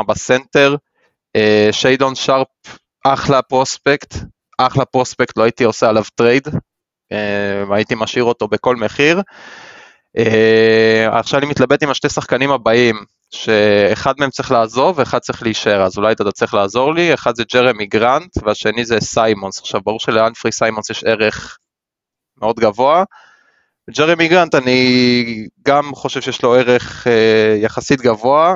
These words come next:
ערך שוק גבוה, אבל הוא לא, לא, אני לא סגור על זה שהוא בעצם, הוא, כרגע אני בטוח שהוא לא צריך להיות מספר שתיים למישהו שבשאיפות אליפות. ואגב, אנקדוטה מעניינת סתם מהסתכלות כזה מלמעלה,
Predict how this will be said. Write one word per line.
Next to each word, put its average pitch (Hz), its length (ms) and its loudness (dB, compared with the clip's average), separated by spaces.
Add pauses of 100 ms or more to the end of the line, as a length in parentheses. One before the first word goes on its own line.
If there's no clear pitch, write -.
ערך 120 260 0
שוק - 300 -8
גבוה, 123 360 2
אבל 117 220 0
הוא 107 340 -6 (400)
לא, 139 540 2 (560)
לא, 135 160 -2 (100)
אני 117 340 -4
לא 135 100 0
סגור 131 320 -2
על 127 60 4
זה 117 60 -4
שהוא - 160 -8
בעצם, - 320 -4
הוא, 107 120 -18 (960)
כרגע 175 360 2
אני 160 160 2 (180)
בטוח 151 340 -2
שהוא 131 180 -6
לא 120 80 0
צריך - 180 -8
להיות 117 140 -6
מספר 110 260 -4
שתיים 110 420 -2
למישהו 104 360 -2
שבשאיפות 107 1200 -4
אליפות. 151 560 0 (400)
ואגב, 135 300 2
אנקדוטה 123 520 0
מעניינת 127 540 0
סתם 131 220 0 (280)
מהסתכלות 113 560 -4
כזה 120 260 0
מלמעלה, 117 640 2